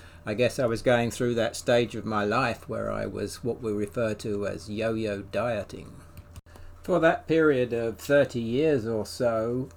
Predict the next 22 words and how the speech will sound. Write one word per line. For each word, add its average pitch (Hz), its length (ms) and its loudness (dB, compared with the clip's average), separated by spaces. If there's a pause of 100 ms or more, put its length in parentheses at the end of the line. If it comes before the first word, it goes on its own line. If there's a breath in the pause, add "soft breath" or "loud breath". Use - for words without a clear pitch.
I 117 240 -2
got 127 260 0
into 131 340 -2
all 123 140 -4
sorts 139 440 -2
of 95 220 -6
diets. 123 500 0
I 113 100 0
remember 123 480 -2
the 104 140 -4
Scarsdale 127 800 0
diet, 135 560 0
the 104 160 -6
Zone 131 400 0
diet, 135 520 0
the 98 200 -10
Atkins 135 520 -6
diet. 127 680 -2
Uh, 90 360 -8 (200)
I 101 160 -6
did 107 300 -6 (120)
a 90 360 -6